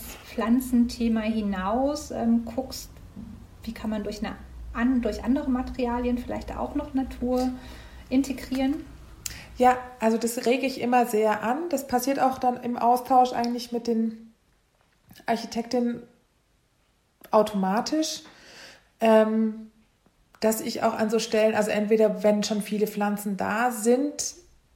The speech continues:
Speaker 2: in so einem Raum, dass ich sag, man kann das nochmal stärken, das Konzept durch eine Farbigkeit, wie du schon sagst, durch einen Teppich, durch eine, durch einen Teil, vielleicht einen Vorhang, der nochmal die Farbe oder auch so ein Muster nochmal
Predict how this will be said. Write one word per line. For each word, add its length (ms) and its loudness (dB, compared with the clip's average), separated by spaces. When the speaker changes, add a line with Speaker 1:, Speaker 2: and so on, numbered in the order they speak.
Speaker 2:
in 120 -4
so 60 -2
einem 100 -2
Raum, 240 2
dass 120 2
ich 60 -8
sag, 180 -2
man 120 -4
kann 180 -2
das 160 -2
nochmal 260 2
stärken, 480 0
das 160 -2
Konzept 440 -2
durch 120 -2
eine 100 -4
Farbigkeit, 680 -2
wie 60 -6
du 80 -6
schon 180 -6
sagst, 300 -6
durch 100 -6
einen 100 -6
Teppich, 460 -6
durch 180 -6
eine, 200 -4
durch 140 -4
einen 80 -4
Teil, 260 0
vielleicht 240 -2
einen 80 -2
Vorhang, 880 0
der 140 4
nochmal 260 0
die 80 -2
Farbe 400 0
oder 240 0
auch 80 -2
so 100 -8
ein 80 -2
Muster 380 2
nochmal 500 2